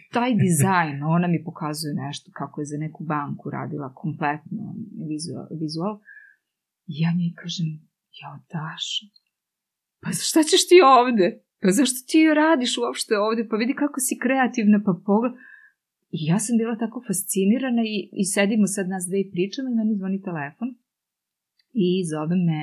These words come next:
Speaker 1: a, direktorka regionalnog centra za obrazovanje u Kanjiži. Sa njom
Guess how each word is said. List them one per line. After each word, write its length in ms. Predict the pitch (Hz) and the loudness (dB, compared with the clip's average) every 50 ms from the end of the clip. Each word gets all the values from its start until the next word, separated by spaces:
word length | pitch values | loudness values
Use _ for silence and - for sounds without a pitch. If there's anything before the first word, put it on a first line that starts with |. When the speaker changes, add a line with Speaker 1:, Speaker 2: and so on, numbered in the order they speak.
| 151 147 | -4 -6
Speaker 1:
a, 80 | 147 - - - 190 160 156 160 156 156 165 | -6 -8 -8 -10 -10 -8 -8 -8 -8 -8 -8
direktorka 580 | 165 165 160 165 170 170 - 180 185 - - 160 | -6 -6 -4 -4 -6 -8 -8 -14 -14 -12 -10 -8
regionalnog 580 | 156 165 160 156 160 156 156 151 151 156 165 - | -6 -6 -4 -4 -4 -6 -6 -6 -6 -8 -10 -10
centra 380 | - - 160 160 160 165 - 156 | -10 -8 -6 -6 -6 -6 -6 -10
za 120 | 151 - 151 | -8 -8 -10
obrazovanje 540 | - - 170 - - 147 156 147 156 175 185 | -8 -8 -8 -8 -8 -6 -6 -6 -4 -4 -6
u 60 | 165 | -6
Kanjiži. 520 | 170 - 135 135 131 139 170 190 208 240 262 254 _ _ _ _ _ _ _ _ _ _ _ _ _ _ _ _ _ _ _ _ | -8 -10 -10 -10 -8 -8 -6 -6 -6 -8 -10 -14 _ _ _ _ _ _ _ _ _ _ _ _ _ _ _ _ _ _ _ _
Sa 140 | - - - 165 - _ _ _ _ - - 160 - 156 | -10 -8 -8 -8 -8 _ _ _ _ -8 -6 -4 -2 0
njom 240 | 156 160 156 151 147 | 0 2 0 0 -2